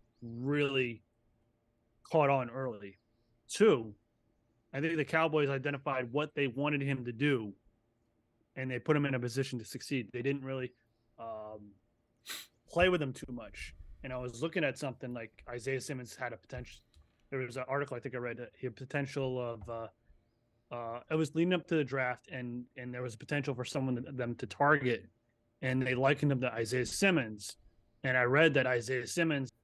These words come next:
they played him at safety, corner, linebacker, nickel corner. Like,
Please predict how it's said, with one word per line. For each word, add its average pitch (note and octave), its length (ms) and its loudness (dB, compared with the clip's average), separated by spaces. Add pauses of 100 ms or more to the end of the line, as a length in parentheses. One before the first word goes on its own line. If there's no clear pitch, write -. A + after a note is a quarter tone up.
(120)
they C#3+ 80 2
played F#3+ 200 6
him - 60 4
at - 80 0
safety, C#3 320 -2
corner, B2+ 460 -4
linebacker, B2 920 0 (240)
nickel A#2+ 280 -2
corner. A#2+ 520 -2 (400)
Like, - 380 -4